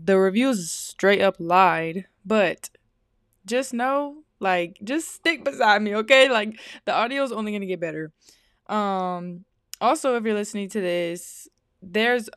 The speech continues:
a YouTube channel that will be, I guess not linked to this, attached to this. And I'm gonna have video form of my podcast episodes too. So, The Realist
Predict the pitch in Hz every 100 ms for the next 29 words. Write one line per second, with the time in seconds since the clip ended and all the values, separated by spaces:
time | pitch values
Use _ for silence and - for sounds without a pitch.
0 | - 190 190 185 185 180 180 226 320 277
1 | 247 220 - 254 240 240 247 - 208 208
2 | 208 208 208 214 208 202 214 - _ _
3 | _ _ _ _ _ - 190 233 233 214
4 | 170 151 165 180 - - 170 151 156 -
5 | 196 - - 185 226 - - 285 294 302
6 | 302 - - - - - - 214 208 208
7 | 202 208 202 - 190 190 185 185 185 180
8 | 180 185 _ - - - 196 175 180 214
9 | 185 185 - 185 185 190 190 180 190 185
10 | 185 175 180 - 175 175 - 214 - _
11 | - - - _ _ - - - - -
12 | - 202 208 220 247 262 262 262 -